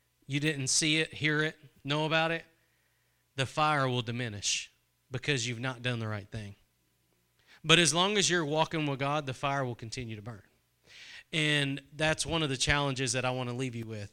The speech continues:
is to do the right thing no matter the cost. Do the right thing no matter the cost. All right.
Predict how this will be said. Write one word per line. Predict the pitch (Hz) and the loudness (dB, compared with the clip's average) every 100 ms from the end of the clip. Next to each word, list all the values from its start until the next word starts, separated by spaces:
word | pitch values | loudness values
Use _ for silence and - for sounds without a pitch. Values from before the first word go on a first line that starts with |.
| - | -8
is | 127 110 | -4 -4
to | 120 | -4
do | 117 127 | -4 -4
the | 123 | -2
right | 123 127 | -2 -2
thing | - 135 139 131 | -4 -4 -4 -4
no | 113 | -4
matter | 110 113 110 | -2 -4 -6
the | 113 | -10
cost. | - 95 - - - _ _ _ _ _ - | -12 -10 -8 -8 -10 _ _ _ _ _ -2
Do | 139 | 0
the | 139 | 2
right | 131 127 | 0 -4
thing | 131 123 | -6 -6
no | 117 | -6
matter | 113 110 | -6 -8
the | 110 | -10
cost. | - - - - - - - - - _ _ _ _ _ _ - | -14 -16 -18 -18 -20 -20 -20 -20 -20 _ _ _ _ _ _ -6
All | 139 190 | 0 6
right. | 202 156 | 8 8